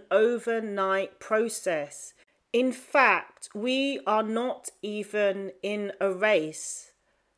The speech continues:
There is no gift or reward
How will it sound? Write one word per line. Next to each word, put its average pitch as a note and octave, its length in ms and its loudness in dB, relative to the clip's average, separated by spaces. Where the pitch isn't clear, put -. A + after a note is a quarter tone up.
There A3 380 6
is A#3 600 2
no G3 640 2
gift - 640 -2
or F#3+ 380 6
reward F3 560 0